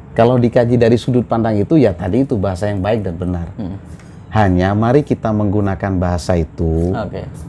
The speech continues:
Speaker 1: sesuaikan dengan konteksnya.
Speaker 2: Oke, jadi misalnya ada pertanyaan. Jadi
Speaker 1: Nah.
Speaker 2: sebenar-, sebenarnya bagaimana harus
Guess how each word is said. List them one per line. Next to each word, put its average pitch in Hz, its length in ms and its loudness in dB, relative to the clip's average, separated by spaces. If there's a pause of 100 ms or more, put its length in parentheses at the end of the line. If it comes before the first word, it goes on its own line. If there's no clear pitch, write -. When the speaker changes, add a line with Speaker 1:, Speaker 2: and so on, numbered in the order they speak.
(280)
Speaker 1:
sesuaikan 180 560 0
dengan 160 220 2
konteksnya. 175 800 -4
Speaker 2:
Oke, - 240 -14
jadi 120 180 -2
misalnya 156 380 0
ada 110 160 0
pertanyaan. 113 560 -4
Jadi 147 120 -4
Speaker 1:
Nah. - 120 -4
Speaker 2:
sebenar-, 190 400 -6
sebenarnya 220 300 0
bagaimana 175 420 0
harus 117 320 -6